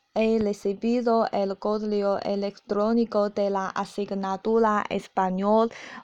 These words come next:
oral y tengo algunas dudas acerca de mi nota. Primero, nuestro examen oral tiene dos partes.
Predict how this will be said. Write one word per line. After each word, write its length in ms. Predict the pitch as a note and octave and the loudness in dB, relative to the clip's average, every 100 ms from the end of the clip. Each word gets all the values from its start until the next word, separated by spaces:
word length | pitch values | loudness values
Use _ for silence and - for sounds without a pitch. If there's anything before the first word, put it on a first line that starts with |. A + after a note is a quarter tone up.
| - | 0
oral 600 | G3 F#3+ G#3 G#3+ F#3 - | 2 2 2 2 0 -4
y 180 | - G3+ | -4 -4
tengo 480 | - A3+ A#3 A#3 A3 | 0 2 4 4 4
algunas 880 | - G3 G3 - A3+ A3+ G#3 G#3+ - | 2 -2 -2 0 2 4 2 -2 -4
dudas 560 | - A#3 A3 F#3+ F3+ - - | 2 2 4 0 -2 -8 -4
acerca 680 | G3 F3+ A#3 A#3 A#3 G#3+ G#3 | -4 -2 0 0 0 0 0
de 260 | G#3 G3 | 0 0
mi 160 | G3 F#3+ | 0 -2
nota. 560 | F3+ G3+ A3 F#3+ E3+ _ - - - - | 0 0 0 0 -4 _ -20 -20 -20 -8
Primero, 680 | G#3 G3+ G#3 A3 A#3+ G#3 - - | 0 2 4 4 4 4 2 -4
nuestro 680 | G3 G3+ A3+ - G#3+ G#3+ - | -2 0 -2 -2 2 2 2
examen 640 | G3 - - A3+ A#3 A3+ | -2 -6 0 2 4 4
oral 600 | G#3+ G3 F#3+ G3+ F#3+ E3+ - - - | 4 2 2 0 0 -2 -10 -20 0
tiene 480 | B3+ B3 B3 A#3 A3+ | 4 6 6 4 4
dos 240 | A3 G#3 - | 4 2 0
partes. 800 | _ A3+ A3+ A3+ G3 F3 F3 | _ 2 2 2 0 0 -2